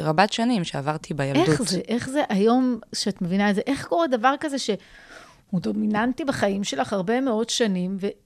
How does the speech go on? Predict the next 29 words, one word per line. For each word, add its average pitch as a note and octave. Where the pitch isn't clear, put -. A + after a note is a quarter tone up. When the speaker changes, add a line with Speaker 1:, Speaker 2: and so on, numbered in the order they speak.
Speaker 2:
ואתה A3
פתאום C4
לא, C#4+
ואתה A3+
לא C4
זוכר F4+
אותו? A#3
Speaker 1:
אז F#3
זו E3+
תופעה F3+
מ-, E3
מדהימה, E3+
התופעה E3
הזאת E3+
שנקראת D#3+
דיסוציאציה, D#3
ואני D#3
חושבת C4
שכולם G#3+
מכירים F3+
את G3+
זה E3+
באיזשהו F3+
אופן E3
בחיים D#3
שלהם, C#3+
שיש G3+
איזושהי G#3
סיטואציה, E3+